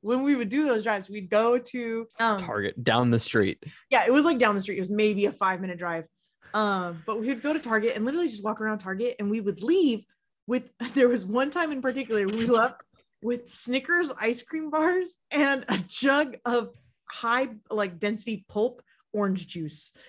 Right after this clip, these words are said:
Speaker 2: Yeah, Tropicana. Hot,
Speaker 1: And we
Speaker 2: all,
Speaker 1: drank
Speaker 2: it
Speaker 1: the
Speaker 2: was
Speaker 1: whole thing before getting back to the house.
Speaker 2: It was called Most Pulp.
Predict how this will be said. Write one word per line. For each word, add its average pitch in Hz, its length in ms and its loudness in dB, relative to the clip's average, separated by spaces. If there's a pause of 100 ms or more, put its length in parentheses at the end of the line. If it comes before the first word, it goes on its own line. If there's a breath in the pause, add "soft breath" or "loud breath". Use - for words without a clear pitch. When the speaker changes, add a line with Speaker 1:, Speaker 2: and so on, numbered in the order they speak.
(120 loud breath)
Speaker 2:
Yeah, 107 100 -2
Tropicana. 120 720 0
Hot, - 220 -2
Speaker 1:
And 247 140 -4
we 247 80 -4
Speaker 2:
all, 233 300 6
Speaker 1:
drank 311 160 -6 (100)
Speaker 2:
it 262 140 4
Speaker 1:
the 294 100 6
Speaker 2:
was 277 100 0
Speaker 1:
whole 415 280 8 (120)
thing 302 440 4 (320)
before 277 580 0
getting 254 380 -2
back 190 260 0
to 196 100 -8
the 180 120 -2
house. 170 600 -8 (180)
Speaker 2:
It - 100 -2
was 131 120 0
called 160 280 4
Most 113 520 4
Pulp. - 400 -4